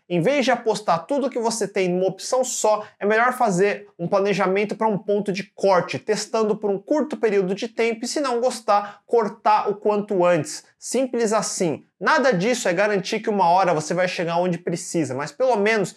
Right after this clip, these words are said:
vai ter mais chances de tentar. Ser ágil é ser adulto. Você nunca vai transformar uma equipe de crianças mimizentas em adultos via metodologia.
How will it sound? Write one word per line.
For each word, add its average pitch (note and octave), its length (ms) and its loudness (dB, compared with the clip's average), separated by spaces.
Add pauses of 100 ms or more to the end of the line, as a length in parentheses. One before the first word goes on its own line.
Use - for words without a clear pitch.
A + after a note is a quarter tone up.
(180)
vai F3+ 100 0
ter F#3+ 120 -2
mais G3+ 220 0
chances G3+ 520 -2
de E3+ 120 -6
tentar. D#3+ 600 -2 (420)
Ser - 580 0
ágil D#3+ 540 2
é C#3 80 -8
ser F3 340 0
adulto. D3 680 -2 (240)
Você D3+ 220 -2
nunca B3 420 2
vai G#3+ 240 2
transformar F3+ 840 0
uma E3 200 -2
equipe C4 500 -2
de F3+ 140 -4
crianças G#3+ 680 2
mimizentas F#3+ 1000 0 (180)
em A3 200 2
adultos F3 760 0
via G3 320 0
metodologia. F#3+ 1080 2